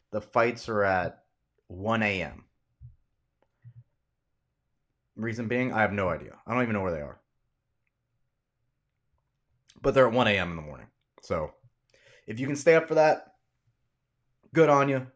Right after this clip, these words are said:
I'm probably just gonna catch 'em in the morning. But before we get into all that, let's go ahead and,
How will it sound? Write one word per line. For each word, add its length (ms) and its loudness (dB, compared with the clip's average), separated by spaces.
I'm 120 0
probably 240 2
just 100 -10
gonna 100 -4
catch 220 -2
'em 80 -10
in 60 -10
the 80 -12
morning. 280 -14
But 340 6
before 320 -8
we 120 2
get 140 -2
into 160 -2
all 280 4
that, 320 4
let's 180 -4
go 180 0
ahead 380 0
and, 680 -4